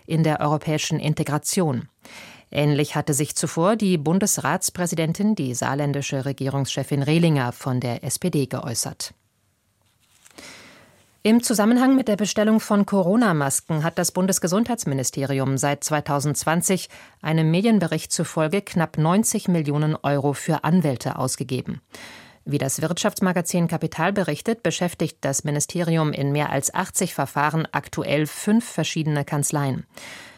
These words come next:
Wiederholt seien bei den Gerichtsverfahren, in denen Maskenhändler gegen den Bund klagen, Kanzleien ausgewechselt worden. Das habe zusätzliche Kosten verursacht.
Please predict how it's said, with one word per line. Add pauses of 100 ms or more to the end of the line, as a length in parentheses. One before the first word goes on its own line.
Wiederholt
seien
bei
den
Gerichtsverfahren,
in
denen
Maskenhändler
gegen
den
Bund
klagen, (320)
Kanzleien
ausgewechselt
worden. (440)
Das
habe
zusätzliche
Kosten
verursacht.